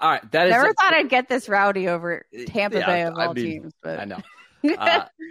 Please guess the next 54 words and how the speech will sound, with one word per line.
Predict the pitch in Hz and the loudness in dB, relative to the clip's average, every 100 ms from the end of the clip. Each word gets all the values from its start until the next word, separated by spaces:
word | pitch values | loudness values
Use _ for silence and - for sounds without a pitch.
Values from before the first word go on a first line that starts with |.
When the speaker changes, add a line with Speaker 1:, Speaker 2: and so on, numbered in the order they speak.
| 311 302 _ _ | -18 -20 _ _
Speaker 1:
that | 123 131 | 0 2
is | 131 123 | 0 -6
it | - | -14
for | - | -12
today's | 107 104 | -8 -8
show. | 92 101 | -8 -8
We | 104 | -6
wanna | 113 120 113 | -4 -4 -4
thank | - 120 113 113 | -6 -8 -8 -10
you | |
for | 107 107 | -18 -18
tuning | - 104 101 | -12 -10 -8
in. | 101 104 | -8 -8
We | |
wanna | 131 170 | -8 -8
thank | - 139 | -8 -10
you | 127 | -12
for | 113 | -10
making | 113 110 110 | -10 -8 -4
Locked | 107 107 | -4 -4
On | 107 | -6
Dynasty | 101 104 104 - 104 | -4 -4 -6 -12 -8
your | 110 | -8
first | 107 - 147 151 - - | -8 0 2 2 -2 -8
listen | 127 117 117 110 | -6 -6 -8 -10
every | 107 95 | -8 -8
day. | 92 95 95 - | -8 -8 -8 -12
Again, | 113 113 90 | -8 -8 -6
every | 120 147 | -6 -6
day | 135 127 85 - | -4 -4 -4 -10
on | 117 110 | -10 -6
Monday's | 107 139 156 143 | -2 0 2 2
show, | - 123 113 | 2 0 0
Kate | - 131 | 0 -2
and | 117 | 0
I | 117 | 0
are | 113 | -2
gonna | 107 | -4
be | 107 | -4
talking | 110 110 104 | -4 -4 -8
about | 104 | -10
the | - | -2
Cardinals. | 120 113 113 107 - _ _ _ _ | -2 0 -2 -6 -10 _ _ _ _
Somehow | - 175 196 | -2 2 2
we | 165 156 | 2 2
managed | 143 139 135 - | 0 -2 -4 -10
to | |
pick | 113 127 110 | -10 -8 -6
a | |
worse | 101 98 127 - | -8 -6 -6 -6
franchise | 147 147 139 143 151 147 | -4 -4 0 0 -2 -4
for | - 143 | -8 -6
Monday's | 139 147 147 147 | -4 -4 -4 -6
show | - 151 165 170 | -8 -8 -8 -12